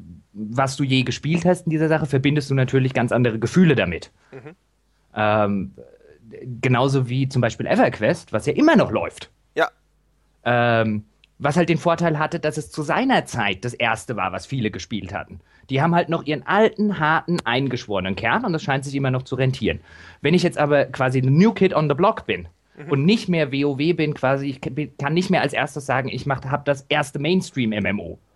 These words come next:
Speaker 2: Ja.
Speaker 1: Ähm, und dann rauskomme, und dann rauskomme mit einem Monat Content,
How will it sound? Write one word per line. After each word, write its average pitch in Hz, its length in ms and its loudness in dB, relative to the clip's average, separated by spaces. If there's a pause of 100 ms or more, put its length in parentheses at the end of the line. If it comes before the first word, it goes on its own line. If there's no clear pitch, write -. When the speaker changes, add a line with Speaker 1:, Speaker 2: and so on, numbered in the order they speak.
(440)
Speaker 2:
Ja. 151 220 -4 (360)
Speaker 1:
Ähm, 110 640 2 (320)
und 143 220 -2
dann 240 180 4
rauskomme, 190 640 -2
und 131 180 -4
dann 233 140 2
rauskomme 196 560 -2
mit 175 160 -2
einem 180 160 2
Monat 190 460 4
Content, 208 640 0